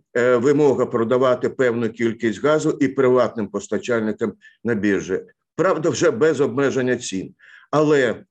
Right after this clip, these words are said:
який позитивний момент, можливо, тут? Він, е, пов'язаний, перш за все, з тим, що нам потрібно вже переходити від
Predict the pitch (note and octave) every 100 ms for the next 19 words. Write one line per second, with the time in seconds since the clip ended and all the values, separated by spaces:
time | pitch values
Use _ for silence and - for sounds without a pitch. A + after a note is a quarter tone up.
0 | _ _ _ - C#3+ D#3 F3+ F3 D#3 D3
1 | D3 D#3+ D3 C#3+ C#3 C#3+ D#3 D#3 - _
2 | B2 B2 C3 D3 C3+ C3 - G2+ - -
3 | _ _ _ - _ _ _ _ B2+ E3
4 | G3 F#3 D#3 D3+ D#3 D#3 E3+ D#3+ D3+ D3+
5 | D3+ D#3+ D3 A#2+ C#3 - D3 C#3 - E3+
6 | D#3+ D#3 _ _ _ _ - - D#3 D3+
7 | - C#3 D#3 C#3+ - - C#3+ C#3+ D#3+ E3
8 | D3+ C3+ C#3 B2+ D3 C#3 C#3 D3 C3+ A2
9 | - A2 C3 C#3 B2